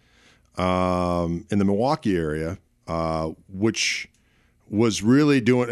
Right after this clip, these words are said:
uh, you know, I was really kind of on the circuit and on the scene, and there was all kind of buzz about this band,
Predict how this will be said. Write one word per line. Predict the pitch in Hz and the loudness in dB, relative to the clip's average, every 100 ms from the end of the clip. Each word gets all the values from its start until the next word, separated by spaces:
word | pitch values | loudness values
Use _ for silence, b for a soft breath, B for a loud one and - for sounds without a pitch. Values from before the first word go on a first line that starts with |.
| 110 | -4
uh, | 104 - | -8 -14
you | 107 104 | -6 -2
know, | 92 | -2
I | 92 101 - - - _ _ - | -4 -8 -10 -20 -20 _ _ -6
was | 117 95 | -2 2
really | 123 131 117 101 _ _ - | 4 4 2 -4 _ _ -6
kind | 120 110 | -2 0
of | |
on | 98 101 | 0 0
the | 92 | 0
circuit | - 113 101 104 92 | 2 0 0 0 0
and | 92 | -2
on | 90 | -4
the | |
scene, | 85 113 107 101 95 | -2 0 2 2 0
and | 90 | 0
there | 85 | -2
was | 82 | -2
all | 95 95 | -2 -2
kind | 101 87 | -4 -6
of | 80 | -4
buzz | 92 82 | -4 -4
about | 78 78 - | -6 -8 -8
this | 78 | -10
band, | - 101 92 80 73 | -4 -2 -2 -4 -8